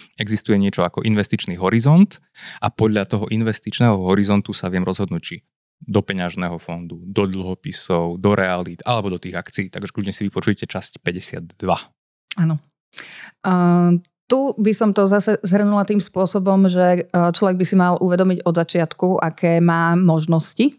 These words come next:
Speaker 2: aké sú jeho možnosti. Predsa pozerať, e, trochu dopredu, lebo, e, mnoho klientov aj napriek tomu, že pri uzatváraní nejakých investícií na dlhodobý hor-, horizont im opakovane teda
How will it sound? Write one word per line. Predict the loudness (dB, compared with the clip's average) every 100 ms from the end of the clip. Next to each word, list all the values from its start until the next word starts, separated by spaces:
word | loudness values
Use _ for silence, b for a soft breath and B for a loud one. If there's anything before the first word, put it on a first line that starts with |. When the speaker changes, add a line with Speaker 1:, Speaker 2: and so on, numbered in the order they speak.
| _ B B
Speaker 2:
aké | -4 0 0
sú | 0
jeho | 0 2
možnosti. | 0 0 -4 -4 -10 _ -12 -4
Predsa | -2 -2
pozerať, | -2 -2 0 -2
e, | 0 0 0
trochu | -2 0
dopredu, | 0 0 0 2 2
lebo, | 2 0
e, | -2 B B B B _ 0 4 4 4 4 2
mnoho | 4 4 6 4 4 4 2
klientov | 2 4 4 4 4 2 2
aj | 2
napriek | 2 2 2 0 0
tomu, | -2 0 0 -2 -2
že | -4 0 2 2 0
pri | -4 -2
uzatváraní | 0 -2 0 0 0 0 -2 -2
nejakých | -2 -4 -4 -6 -2
investícií | 0 0 -2 -4 -6 -4
na | -2 -2 2
dlhodobý | 2 4 2 2 0
hor-, | 2 0 -2 0
horizont | 0 2 0 0
im | -2 0
opakovane | 0 0 -4 0 0 2 0
teda | 0 0 0 0